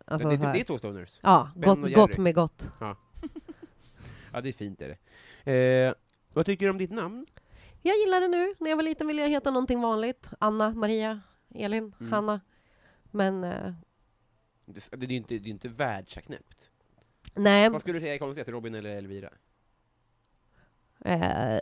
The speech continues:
Speaker 1: Robin.
Speaker 2: Ja, det har jag med om, ja. Ja. Det kanske är lite konstigt då.
Speaker 1: Men Elvira, ja, ja, jag tycker om det nu. Eh, det betyder också älvornas rådgivare. Mm.
Speaker 2: Du sa väl den vita?
Speaker 1: Ja, men den har två betydelser.
Speaker 2: Nej.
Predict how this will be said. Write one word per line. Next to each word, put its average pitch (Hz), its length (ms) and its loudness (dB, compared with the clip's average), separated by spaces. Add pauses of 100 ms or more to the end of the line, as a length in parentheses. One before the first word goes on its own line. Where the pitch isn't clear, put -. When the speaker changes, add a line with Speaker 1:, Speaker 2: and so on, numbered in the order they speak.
(140)
Speaker 1:
Robin. 170 600 4 (340)
Speaker 2:
Ja, 107 240 -8 (160)
det 101 60 -12
har 92 100 -12
jag 87 100 -14
med 82 260 -16
om, 50 100 -20
ja. - 60 -20 (240)
Ja. 107 180 -10 (320)
Det 135 80 -14
kanske 185 200 -12
är - 40 -14
lite 269 140 -16
konstigt 92 280 -16
då. - 60 -18 (1800)
Speaker 1:
Men 220 160 2
Elvira, 233 560 6
ja, 196 300 -2
ja, 247 180 4
jag 285 100 2
tycker 247 140 2
om 208 120 4
det 165 80 2
nu. 151 120 -2 (180)
Eh, 185 340 0 (120)
det 196 100 2
betyder 190 240 4
också - 280 0
älvornas 175 480 0
rådgivare. 151 760 2 (180)
Mm. 147 200 -10 (380)
Speaker 2:
Du 175 100 -12
sa 180 100 -4
väl 147 260 -6
den 143 180 -4
vita? 131 200 -10 (100)
Speaker 1:
Ja, 175 180 8
men 185 140 2
den 170 100 4
har 160 100 4
två 185 220 2
betydelser. 165 560 -4
Speaker 2:
Nej. 107 320 -10